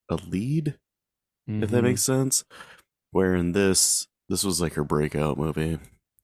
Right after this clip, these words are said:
Speaker 2: Okay, 'cause Steel Magnolias is definitely a more popular movie, but also I don't feel like that was as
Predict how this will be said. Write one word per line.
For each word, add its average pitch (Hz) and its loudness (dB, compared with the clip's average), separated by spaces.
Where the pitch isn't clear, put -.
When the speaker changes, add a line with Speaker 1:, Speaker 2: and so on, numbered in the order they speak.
Speaker 2:
Okay, 101 -2
'cause 113 -2
Steel 180 2
Magnolias 101 0
is 92 -12
definitely 90 -6
a 101 -4
more 92 -4
popular 90 -4
movie, 90 -8
but 92 -4
also 101 -2
I 92 0
don't 101 -4
feel 95 -2
like 90 -2
that 92 -4
was 87 -6
as 95 -2